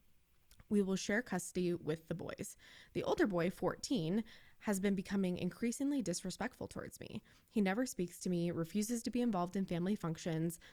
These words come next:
lies about me to his dad and mom. I've tried countless times to do everything I can to show him I'm not bad. I recently took him to the beach for a friend's birthday party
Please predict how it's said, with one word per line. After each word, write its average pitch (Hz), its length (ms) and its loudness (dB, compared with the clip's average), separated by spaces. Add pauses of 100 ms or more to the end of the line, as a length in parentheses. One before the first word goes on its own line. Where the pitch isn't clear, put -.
(120)
lies 185 260 2
about 208 220 0
me 185 160 0
to - 80 -2
his 185 160 2
dad 156 280 0
and 147 100 0
mom. - 360 -2 (440)
I've 202 200 2
tried 180 340 2
countless 247 420 0
times 170 380 0
to 202 100 -2
do 180 100 0
everything 185 360 0
I 220 80 0
can 175 320 -2
to 170 60 -2
show 165 240 0
him 180 180 2
I'm 170 120 0
not - 240 -4
bad. - 360 -4 (400)
I 202 60 2
recently 220 460 0
took 247 140 -4
him 247 100 2
to 262 80 0
the 277 80 2
beach 202 300 -2
for 202 140 -2
a 190 40 0
friend's 196 260 0
birthday 240 240 0
party - 400 -6